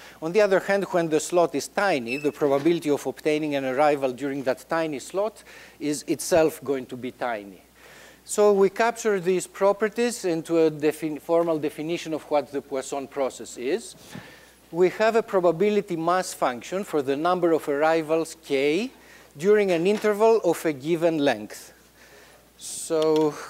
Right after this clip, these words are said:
uh, this is the sort of the basic description of the distribution of the number of arrivals. So tau is fixed, and k is the parameter. So when we add over all k's,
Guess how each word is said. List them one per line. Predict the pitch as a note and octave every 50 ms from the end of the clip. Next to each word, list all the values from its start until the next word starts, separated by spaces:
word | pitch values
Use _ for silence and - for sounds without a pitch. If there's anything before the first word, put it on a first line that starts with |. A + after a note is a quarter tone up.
| - - - - -
uh, | C#3 C3+ C#3+ C#3
this | C3+ C3+ D#3 F3+ E3+ -
is | F3 E3+ D#3+ D3+
the | C#3 C#3+ C#3+ C#3+
sort | C3+ - E3+ D#3+ D#3
of | D3 C#3
the | C#3 C#3
basic | C3+ C#3+ D#3+ D3+ - D3 B2+ B2
description | A#2+ B2 - - - G3 F#3+ - - G#3+ G3 G3 -
of | D3 D3 C3+ - -
the | C3+ C#3 C#3 C3+ - - - - - A#2+
distribution | B2 C3+ C3 - - D#3 C#3+ C3 B2 D#3+ E3 E3 D#3+ - C3 C3 C#3 D3
of | D3+ B2+ -
the | - C#3 C3+
number | C#3 C#3+ C#3+ C#3 C3 C3 C3
of | B2 - -
arrivals. | C3 B2 C3 B2 A2 G#2 F#2+ F#2+ F2+ E2 - - - - - - - - -
So | - - - C3+ C3+ C3+ C3+ - - - _ _ - _ _ - - - - _ - - - -
tau | - F3 F#3 F#3 F#3 D3 C3 B2+ D3 E3+ - -
is | - A#2+ A#2 A2 - - - _ - - - -
fixed, | - A#2+ C3+ F#3+ A3 - - - - - - - - - - - _ _ _ _ _ _ _ _ _ _ _ _ - - - - - - - - - _
and | - D#3 D3+ D#3 D3+ C#3+ - -
k | - F#3+ F#3+ F#3+ F#3+ F#3+
is | - E3 D#3 D3+
the | C#3+ D3
parameter. | C#3 - C#3+ C3+ C3 B2+ A#2+ A2+ A2+ G#2 - F3 F#3+ G#3+ A#3 A3
So | - - D#3+ D#3+ D#3 D3 - -
when | E3 D#3 D#3 C#3
we | C#3 C#3+ C#3 D3+
add | D3 D3 D3+ C#3+ C#3+ C#3+
over | - C#3+ C#3+ C3 C#3 C3+
all | C3 - C3+ C3+ C3+ B2
k's, | - - - E3+ F3 F#3 G3+ A3 A#3+ B3+ B3 - -